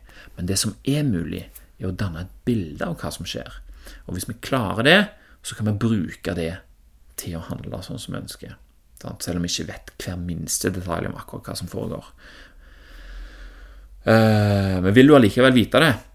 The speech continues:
øke kompleks-, og øke kompleksiteten av forståelsen din av hvordan dette her fungerer, så er det ikke verre enn at du går inn på brainfacts dot org og leser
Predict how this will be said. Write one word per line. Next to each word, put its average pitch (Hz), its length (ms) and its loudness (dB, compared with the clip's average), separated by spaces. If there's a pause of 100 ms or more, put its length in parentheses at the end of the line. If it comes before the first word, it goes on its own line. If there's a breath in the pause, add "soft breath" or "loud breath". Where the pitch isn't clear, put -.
øke 98 320 -2
kompleks-, - 400 -4 (160)
og 107 240 0
øke 104 320 2
kompleksiteten 120 960 -2
av 98 220 0
forståelsen 120 540 2
din 92 120 0
av 95 80 -4
hvordan 110 240 -4
dette 101 160 -2
her 101 80 -2
fungerer, 113 400 0
så - 80 -6
er 85 220 -6
det 101 100 -4
ikke 98 160 -2
verre 104 240 -2
enn 87 120 -10
at 87 120 -14
du 95 80 -8
går 87 180 -4
inn 90 100 -6
på 110 120 -10
brainfacts 85 640 -6 (100)
dot - 380 -12
org 92 280 -4
og 95 100 -8
leser 76 460 -6